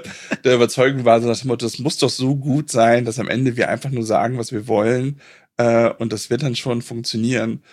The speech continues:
Und mittlerweile ist mir klar geworden, durch diese ganze Arbeit mit Agenten, dass das schon einen gigantischen Unterschied macht,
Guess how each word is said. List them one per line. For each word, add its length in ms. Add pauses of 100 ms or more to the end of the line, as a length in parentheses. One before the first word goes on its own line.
(280)
Und 120
mittlerweile 340
ist 120
mir 60
klar 240
geworden, 380
durch 100
diese 180
ganze 280
Arbeit 200
mit 120
Agenten, 420
dass 160
das 100
schon 300
einen 220
gigantischen 640
Unterschied 500
macht, 420